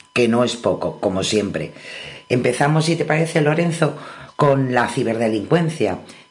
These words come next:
¿Qué es lo que nos, nos ha llamado más la atención? Pues desgraciadamente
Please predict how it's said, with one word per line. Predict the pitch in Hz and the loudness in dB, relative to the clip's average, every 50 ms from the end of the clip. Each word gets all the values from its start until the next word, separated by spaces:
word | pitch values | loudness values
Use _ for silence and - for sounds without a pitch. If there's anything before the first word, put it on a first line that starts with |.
| - _ | -10 _
¿Qué | - 170 165 | 2 2 2
es | 156 156 | 4 2
lo | 160 151 147 147 | 2 2 2 2
que | - 147 | 2 2
nos, | 139 143 143 143 139 139 - - - - - - - _ | 2 4 2 2 2 0 -4 -10 -12 -18 -20 -20 -8 _
nos | - 156 160 151 147 143 139 - | 2 4 4 4 4 2 2 2
ha | 156 | 2
llamado | 143 143 143 139 139 135 143 | 4 4 4 4 4 4 4
más | 139 139 139 135 | 4 4 2 4
la | 143 131 | 2 2
atención? | 131 - 135 135 135 - 135 - 160 - - - - - - _ _ _ | 2 2 0 0 2 2 2 2 2 2 -2 -6 -14 -20 -20 _ _ _
Pues | - 120 120 113 | 0 2 2 2
desgraciadamente | - 113 110 110 113 113 110 - 131 127 131 127 131 139 139 131 - - 143 143 143 - | 0 -2 0 2 2 0 2 2 2 4 4 4 4 2 2 2 2 2 2 2 0 -4